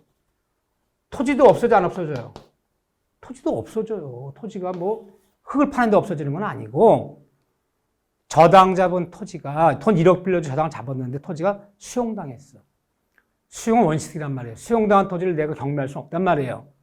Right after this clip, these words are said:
그럼 수용보상금이 나올 거 아니에요. 그럼 수용, 수용한 광고 쫓아가서 "제가 저당 토지 일억짜 저당 잡은 사람입니다.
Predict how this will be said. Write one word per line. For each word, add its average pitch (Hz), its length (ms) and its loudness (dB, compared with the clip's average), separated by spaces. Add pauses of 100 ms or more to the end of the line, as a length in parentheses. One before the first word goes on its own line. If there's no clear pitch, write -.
(120)
그럼 285 180 -4
수용보상금이 185 680 -4
나올 139 200 -8
거 156 80 -14
아니에요. 120 320 -14 (300)
그럼 269 240 -2
수용, 254 400 -6 (320)
수용한 240 420 2
광고 180 240 0
쫓아가서 180 840 2 (280)
"제가 214 180 10
저당 196 260 6
토지 196 280 -6
일억짜 170 280 2
저당 156 260 -4
잡은 147 180 -4
사람입니다. 143 640 -6